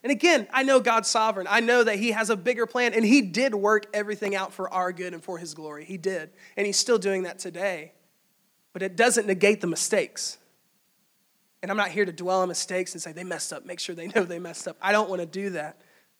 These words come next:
But I just found it super interesting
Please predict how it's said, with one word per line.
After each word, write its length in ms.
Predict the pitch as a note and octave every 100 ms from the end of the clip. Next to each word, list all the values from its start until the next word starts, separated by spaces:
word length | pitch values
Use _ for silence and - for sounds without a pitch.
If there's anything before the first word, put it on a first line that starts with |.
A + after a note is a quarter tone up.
| _ _ _ _ _ _ _ _ _ _ _ _ _
But 80 | F#3+
I 40 | F#3+
just 240 | F#3+ -
found 220 | G#3 G#3
it 80 | F3+
super 420 | - - C4 A3+
interesting 680 | A3+ A3 - G#3+ - F#3 D#3